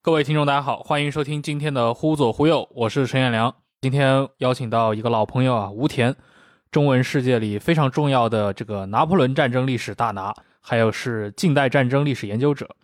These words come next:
最近他的那个微博“古斯塔夫”，涨粉非常多。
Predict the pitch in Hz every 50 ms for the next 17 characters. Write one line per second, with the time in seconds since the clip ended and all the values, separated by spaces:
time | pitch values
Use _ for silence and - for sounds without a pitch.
0 | _ - 147 135 143 143 127 - - 143 131 131 120 117 113 120 113 110 113 143
1 | 156 156 120 110 113 135 - - 127 113 110 160 165 160 131 101 98 135 135 139
2 | - _ _ _ _ _ _ _ _ _ _ - 135 127 143 135 135 110 101 -
3 | 175 156 139 110 101 110 104 101